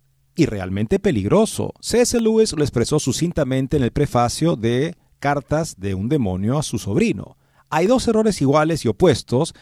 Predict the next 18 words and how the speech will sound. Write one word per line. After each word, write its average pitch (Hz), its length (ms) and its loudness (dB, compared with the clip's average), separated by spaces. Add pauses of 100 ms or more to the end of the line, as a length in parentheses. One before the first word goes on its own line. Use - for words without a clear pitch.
(120)
en 131 120 -2
que 120 100 0
puede 180 220 6
caer 156 220 2
nuestra 151 320 0
raza 147 460 0
a 131 80 -10
propósito 107 500 -2
de 143 60 4
los 151 140 2
demonios. 185 560 0 (400)
Una 175 340 6
es - 140 -6
no 127 180 4
creer 113 300 -2
en 160 100 0
su - 80 -8
existencia, 113 720 0